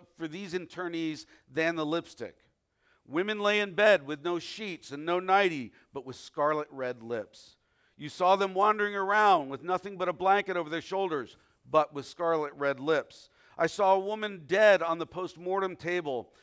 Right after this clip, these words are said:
and clutched in her hand was a piece of red lipstick. At the, at last, someone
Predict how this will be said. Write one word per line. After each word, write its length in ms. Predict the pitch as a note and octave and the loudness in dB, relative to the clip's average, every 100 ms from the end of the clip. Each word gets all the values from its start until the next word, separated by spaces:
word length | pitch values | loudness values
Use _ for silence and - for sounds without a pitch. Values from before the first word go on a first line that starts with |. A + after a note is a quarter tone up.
| _ | _
and 160 | - C#3+ | -10 -10
clutched 400 | - G3+ G3+ - | 0 0 0 -6
in 80 | F#3+ | -4
her 100 | E3 | -4
hand 320 | E3 F3 C#3+ | -2 -4 -4
was 120 | C3 | -8
a 60 | C3+ | -12
piece 420 | - - G3+ - | -12 -14 -12 -10
of 120 | D3 | -6
red 220 | D3+ D3 | -4 -4
lipstick. 500 | C#3+ D3+ - A#2+ G2 _ _ _ _ _ _ _ _ | -4 -8 -8 -12 -12 _ _ _ _ _ _ _ _
At 180 | D3 D#3+ | 0 0
the, 180 | G3 F3+ E3+ | 2 0 -2
at 160 | D#3+ | -4
last, 440 | F3 G#3+ G#3 - - | 2 4 4 0 -2
someone 540 | A3+ A#3+ D#3 C#3+ | -2 0 -2 -2